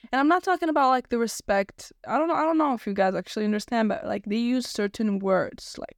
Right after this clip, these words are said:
expression and words for, like, younger, same age, and, and, like, older. It's not just respect and not saying cuss words or not be rude.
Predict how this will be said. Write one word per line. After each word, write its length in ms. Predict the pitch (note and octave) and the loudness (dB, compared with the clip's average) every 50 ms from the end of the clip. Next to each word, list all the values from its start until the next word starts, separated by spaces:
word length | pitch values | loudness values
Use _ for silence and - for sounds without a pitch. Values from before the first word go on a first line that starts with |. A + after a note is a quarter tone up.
| _ _ - | _ _ -14
expression 760 | G3 - - - - - - A#3 C4 C#4+ - - - D4 D4 | -14 -14 -12 -14 -10 -4 -2 0 0 0 -2 -4 -4 -2 0
and 180 | D4+ C#4+ B3+ | 0 0 0
words 480 | G#3+ G3+ F#3+ G3 G#3 A#3+ B3 - - - _ _ _ _ _ _ _ _ _ _ _ | 2 2 2 2 2 0 -4 -8 -16 -18 _ _ _ _ _ _ _ _ _ _ _
for, 500 | _ - - G#3 G#3 G3+ G3+ G3 F#3+ F#3+ F#3+ | _ -8 -4 -2 0 2 2 2 2 2 0
like, 300 | F#3+ F#3 F#3+ - - - | 0 -2 -2 -4 -4 -2
younger, 540 | A3+ A3+ A#3 A#3 A3+ A3+ A3 A3 A3 A3 A3 | 0 0 0 0 0 0 2 2 2 2 0
same 360 | - - - A3 A3 A3 F#3+ | -2 -4 -4 -2 -2 -2 -2
age, 360 | - G#3 G#3+ G#3+ G#3+ G#3+ G#3 G#3 | -2 0 0 0 0 -2 -2 -2
and, 260 | G3 G3 G3 F#3 - | -2 -2 -2 -2 -4
and, 320 | - G3 G3 F#3 F#3 - - - | -2 -2 -2 -2 -4 -6 -6 -4
like, 240 | - G3+ F#3+ G3 - - | -2 -2 -2 -2 -2 -2
older. 420 | G#3 G#3+ G3 F#3+ G3+ - - - | 0 0 0 0 -2 -4 -4 -4
It's 160 | - G3 - | -6 -6 -4
not 200 | A#3+ A#3 A#3 C#4+ | 0 0 0 0
just 200 | C#4 C#4+ B3 - | 0 -2 -4 -4
respect 760 | A3+ G#3+ - - - - G#3 G#3 G3+ G3+ G3+ G3+ G3+ - - - | -6 -8 -8 -10 -8 -4 -2 0 2 2 2 0 -2 -4 -6 -4
and 340 | G3 G3 G3 G3 F#3+ F#3 | -4 -2 -2 -2 -2 0
not 220 | G3 G3 F#3+ - F#3+ | 0 0 -2 -2 -4
saying 260 | - - G#3+ G3+ G#3 | -6 -4 -2 -2 -2
cuss 220 | - G3 G3 - | -2 -2 -4 -2
words 520 | - G#3 G#3 G3+ G3+ G3+ G3 F#3+ G3 - - | -2 0 2 2 2 2 0 -4 -6 -6 -4
or 220 | F#3 F3 F#3+ F#3+ G3 | -2 -2 0 0 0
not 300 | G3+ G#3 G3+ F3 F3+ G3+ | 0 0 0 0 -2 -2
be 120 | G#3 G3 | -4 -4
rude. 420 | F#3+ G3 G3+ G3+ G3 F#3 F#3+ F#3+ | -4 -2 -2 -2 -2 -2 -4 -6